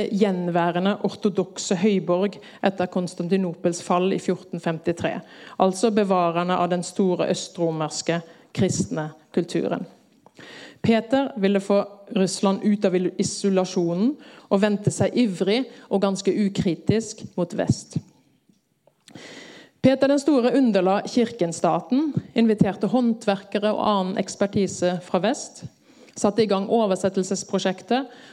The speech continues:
og utover på syttenhundretallet fikk Russland et voldsomt kulturelt oppsving etter vestlig mønster,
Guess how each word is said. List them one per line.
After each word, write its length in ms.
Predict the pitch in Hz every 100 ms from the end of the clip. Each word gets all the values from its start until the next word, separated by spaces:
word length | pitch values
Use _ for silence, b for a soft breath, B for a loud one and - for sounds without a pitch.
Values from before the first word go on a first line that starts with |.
| B
og 100 | 294 269
utover 320 | 233 226 226 233
på 80 | 247
syttenhundretallet 1040 | 262 254 190 175 175 175 170 175 208 196 - - -
fikk 280 | 226 220 185
Russland 400 | 180 - 185 190
et 140 | 190
voldsomt 500 | 220 220 - 165 175 -
kulturelt 500 | 196 190 180 170 175
oppsving 460 | 202 - - 170 170
etter 220 | 170 190
vestlig 320 | 196 - 170
mønster, 460 | 175 151 - - 170